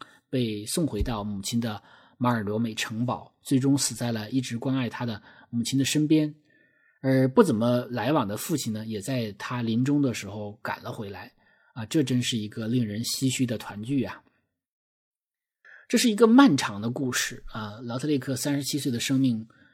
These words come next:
嗯，却并不漫长。这是一个伤感的故事，但是劳特雷克的画上面却一直是在享乐。从城堡到夜店，上流的贵族劳特雷克在下九流的欢场里实现了自我。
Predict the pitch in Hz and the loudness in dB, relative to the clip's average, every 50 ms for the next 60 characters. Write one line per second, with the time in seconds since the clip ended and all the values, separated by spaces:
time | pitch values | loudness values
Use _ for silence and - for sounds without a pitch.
0 | _ _ _ _ _ _ _ _ _ - 123 113 107 - - 127 120 147 147 127 | _ _ _ _ _ _ _ _ _ -6 -6 -4 -2 0 0 0 2 2 2 0
1 | 107 104 107 117 117 113 110 - - - 127 - _ _ _ _ - - - - | 0 -2 -4 -6 -6 -6 -8 -10 -10 -12 -16 -20 _ _ _ _ -20 -20 -20 -20
2 | - _ _ _ - 180 - 202 170 165 165 170 160 147 139 131 127 127 - - | -20 _ _ _ -4 0 2 4 4 4 4 6 6 6 6 4 4 2 2 4
3 | - 240 262 262 - - 82 82 95 110 120 135 127 120 - - 117 98 - - | 6 8 8 8 8 4 0 -6 -10 -8 -4 -4 -2 -2 -2 -4 -4 -4 -6 -6
4 | - - - - - _ _ - 160 151 135 - 160 147 131 123 120 120 123 - | -8 -12 -16 -18 -20 _ _ -2 0 0 2 2 2 2 4 2 2 0 -4 -6
5 | 123 123 120 - - 175 180 151 - 151 139 117 - 117 104 110 - 151 127 117 | -8 -6 -2 0 2 4 4 4 4 4 2 2 0 -2 -4 -4 -2 -2 0 0
6 | 117 117 117 120 - - 131 143 175 143 127 123 120 120 131 120 123 110 107 110 | 0 0 0 -2 -2 -2 -2 0 0 -2 -2 -2 -2 0 0 0 0 -4 -4 -4
7 | - - 120 80 80 90 110 123 - - - _ _ _ _ _ - - - - | -4 -4 -4 -6 -8 -12 -12 -12 -14 -14 -18 _ _ _ _ _ -20 -20 -20 -20
8 | - _ _ - - - 135 143 151 156 160 165 160 - - - 127 135 180 180 | -20 _ _ -8 2 4 6 6 6 6 4 2 0 0 0 0 2 2 2 2
9 | 165 - 92 104 117 135 139 131 139 170 160 123 104 135 139 113 95 - _ _ | 0 0 -2 -6 -4 -2 0 0 2 4 2 2 4 2 0 -2 -2 -6 _ _
10 | _ _ _ _ _ _ _ _ _ _ - - 202 180 139 127 131 139 135 139 | _ _ _ _ _ _ _ _ _ _ 0 4 6 6 6 6 6 6 6 6
11 | 170 151 127 113 113 117 117 107 117 - 139 131 123 117 - 127 117 110 107 107 | 6 6 6 4 0 -2 -2 -2 -2 -2 0 0 0 -2 -2 -4 -4 -4 -6 -6
12 | - - 139 127 123 - 175 147 131 127 123 104 98 95 98 117 127 - - 147 | -4 -4 -2 0 0 2 2 2 2 2 2 2 0 -2 -2 -2 -4 -2 0 0
13 | 147 135 - 104 101 120 120 98 98 113 - - - 110 107 117 135 120 104 107 | 0 0 -2 -4 -2 -2 -2 -2 -4 -6 -6 -6 -6 -6 -8 -8 -8 -8 -8 -8
14 | 117 - 131 113 104 101 117 120 | -8 -8 -8 -8 -10 -12 -16 -20